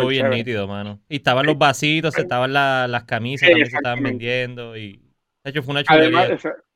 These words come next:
Speaker 1: esos son los eventos que están pautados ya, eh, eh, finales, pero puede ser que dentro del año, pues,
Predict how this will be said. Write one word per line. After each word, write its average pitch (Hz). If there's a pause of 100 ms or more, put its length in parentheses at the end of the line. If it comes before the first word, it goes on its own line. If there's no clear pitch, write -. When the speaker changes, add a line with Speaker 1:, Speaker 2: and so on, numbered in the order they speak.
(720)
Speaker 1:
esos 214
son 277
los 226
eventos 220
que 247
están 254
pautados 240 (200)
ya, 214 (100)
eh, 175
eh, 165
finales, 175 (540)
pero 165
puede 165
ser 214
que 214
dentro 170
del 156
año, 208
pues, 170